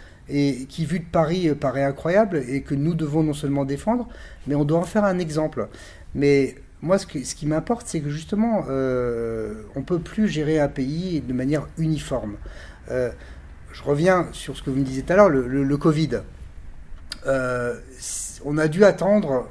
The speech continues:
une décision de Paris pour, euh, la, la mise en œuvre des, des mesures, euh, euh, de confinement. Alors qu'en Alsace, on avait déjà commencé largement à payer un lourd tribut, euh, au covid.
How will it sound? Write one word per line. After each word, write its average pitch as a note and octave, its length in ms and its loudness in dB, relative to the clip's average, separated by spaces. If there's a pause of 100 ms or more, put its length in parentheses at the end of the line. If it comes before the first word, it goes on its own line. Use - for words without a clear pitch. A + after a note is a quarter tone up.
(140)
une C#3 120 -2
décision D#3 480 0
de D#3+ 40 2
Paris D#3 420 2 (540)
pour, D#3 380 2
euh, C3+ 680 2
la, B2+ 180 -4
la B2+ 140 -4
mise D3 220 0
en C#3+ 100 2
œuvre C#3+ 520 2
des, B2+ 140 -4
des B2+ 180 -4
mesures, C#3 460 0
euh, B2 240 2 (480)
euh, A#2+ 540 -2
de B2 100 -6
confinement. C#3+ 540 -2 (420)
Alors D#3+ 280 0
qu'en C#3 260 0
Alsace, D3 420 0
on C3 100 -2
avait B2+ 180 -4
déjà C3+ 280 -2
commencé C#3 520 -4
largement D3 680 0
à C3+ 120 -4
payer D3 280 -2
un D3 60 2
lourd E3 280 0
tribut, D#3 400 -6 (600)
euh, C3 300 -2
au D3+ 80 -4
covid. B2 400 -4